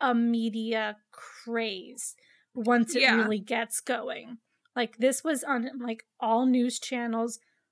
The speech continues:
Speaker 1: all the time. Nancy Grace was, like, super invested in it because, uh, I think, I believe she's a s-, a survivor of some type of, um, I think she had a,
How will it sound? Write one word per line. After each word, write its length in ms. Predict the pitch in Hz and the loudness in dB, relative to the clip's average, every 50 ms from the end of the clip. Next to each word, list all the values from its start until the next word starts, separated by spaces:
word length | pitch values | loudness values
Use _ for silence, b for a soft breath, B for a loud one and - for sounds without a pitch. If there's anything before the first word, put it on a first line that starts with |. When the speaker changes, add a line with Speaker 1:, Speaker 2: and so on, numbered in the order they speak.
| _ _ _ - | _ _ _ -6
Speaker 1:
all 280 | 269 226 214 202 208 | -2 -2 -2 -2 -2
the 120 | 208 269 285 | -2 -4 -4
time. 640 | - - 254 254 247 240 240 247 247 247 247 254 b b b b b b b b _ | -4 -4 -2 -2 0 0 0 0 0 0 -2 -2 b b b b b b b b _
Nancy 480 | 240 214 226 226 226 233 226 - 277 233 | -2 0 2 2 2 0 0 -2 -4 -4
Grace 420 | 202 262 262 233 233 240 240 - - | -4 -2 -2 0 0 0 0 -2 -4
was, 220 | 285 285 262 - | -4 -4 -4 -2
like, 220 | 294 285 285 226 | -2 -4 -4 -4
super 640 | - - - - - - 254 254 262 240 - 262 247 233 | -6 -6 -4 -4 -2 0 0 0 0 0 2 2 2 2
invested 600 | 220 214 202 220 214 226 - - - 254 220 240 | 2 0 -2 -4 -4 -4 -4 -6 -6 -4 -2 0
in 140 | 240 240 | 2 2
it 160 | 240 247 240 233 | 0 0 -2 -6
because, 640 | 247 - - - 233 220 214 214 214 202 185 - - - - - | -10 -12 -8 -4 -2 -2 -2 -2 -2 -2 -4 -6 -6 -10 -10 -10
uh, 40 | 226 | -8
I 240 | 214 214 214 226 214 | -8 -6 -6 -8 -6
think, 180 | - 254 220 | -6 -4 -4
I 120 | 285 262 240 | -2 0 0
believe 340 | 240 247 247 277 277 247 | 0 0 0 0 0 -2
she's 380 | - - 285 269 269 254 - - - | -2 -2 -2 0 0 0 -2 -2 -4
a 40 | 254 | -6
s-, 300 | - - - - - - - - | -4 -4 -4 -6 -8 -10 -6 -2
a 60 | 240 | -2
survivor 640 | - - 254 220 220 214 220 220 208 220 226 233 | 0 0 0 0 0 0 0 0 0 0 0 0
of 140 | 233 233 226 | 0 -2 -2
some 220 | - 254 240 233 | -2 -2 -2 -2
type 260 | 226 - 233 233 226 - | -2 -2 -4 -4 -4 -2
of, 300 | 233 233 233 220 - b b b b b b b b b b b b _ _ | -2 -2 -2 -4 -6 b b b b b b b b b b b b _ _
um, 580 | 247 254 233 226 220 214 208 202 208 202 202 208 _ _ _ _ _ _ _ _ _ _ _ _ _ _ _ _ _ _ _ _ _ _ - | -4 0 0 2 2 0 -2 -4 -8 -10 -12 -14 _ _ _ _ _ _ _ _ _ _ _ _ _ _ _ _ _ _ _ _ _ _ -6
I 60 | 254 | -4
think 180 | 233 285 294 247 | -2 -2 -4 -4
she 200 | - 330 330 262 | -4 -4 -4 -4
had 260 | 240 269 302 302 294 | -2 0 0 0 0
a, 420 | 294 285 269 262 240 226 220 277 | 0 -2 -2 -2 -2 -4 -6 -8